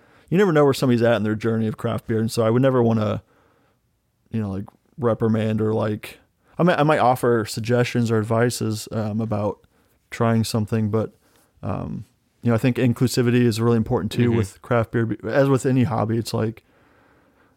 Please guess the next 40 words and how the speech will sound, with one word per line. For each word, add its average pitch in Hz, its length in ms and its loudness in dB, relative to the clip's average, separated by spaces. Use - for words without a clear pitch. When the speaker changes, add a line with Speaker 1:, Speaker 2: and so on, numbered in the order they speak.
Speaker 1:
I, 110 160 0
I 131 60 2
think, 151 240 2
I 120 120 4
think 165 220 0
of 127 60 6
it 120 180 2
a 123 80 0
lot 120 220 2
about, 113 220 0
like, 107 240 -2
people 120 240 -2
that 110 60 -2
go 110 120 0
to 110 60 -4
the 113 60 -4
gym. 107 460 -2
It's 113 200 -6
the 120 60 -8
same, 143 360 2
same 143 260 2
idea. 117 360 4
Like, 107 280 0
Speaker 2:
Oh, 104 220 -2
yeah. 85 320 -4
Speaker 1:
some - 160 -2
people, 143 260 4
it's 123 160 0
their 117 120 2
first 131 380 0
time 127 280 2
in 127 80 4
the 117 80 4
gym, 117 480 2
maybe 117 380 4
in 110 260 2
forever 117 520 0
or 110 40 2
maybe 110 420 2
in, 107 300 0